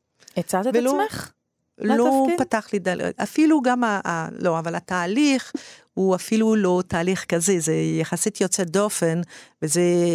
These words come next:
Speaker 2: זה לא יוצא דופן במובן, אה,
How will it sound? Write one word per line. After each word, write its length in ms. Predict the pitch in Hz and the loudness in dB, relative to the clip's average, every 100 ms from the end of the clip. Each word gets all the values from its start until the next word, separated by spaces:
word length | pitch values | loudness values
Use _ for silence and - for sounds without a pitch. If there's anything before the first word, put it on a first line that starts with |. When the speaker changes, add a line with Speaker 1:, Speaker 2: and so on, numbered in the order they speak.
| 165 156 156 - - - - - - | 2 0 0 -2 -4 -6 -8 -10 -6
Speaker 2:
זה 120 | 165 160 - 175 - | -4 -4 -6 -12 -6
לא 220 | 190 233 | 0 2
יוצא 280 | 226 208 196 | 2 0 -4
דופן 600 | 170 196 190 190 180 175 | 0 0 0 -2 0 0
במובן, 580 | 165 160 156 170 175 175 | -2 -2 -2 -2 -2 -2
אה, 460 | 160 160 170 165 | -2 0 -2 -4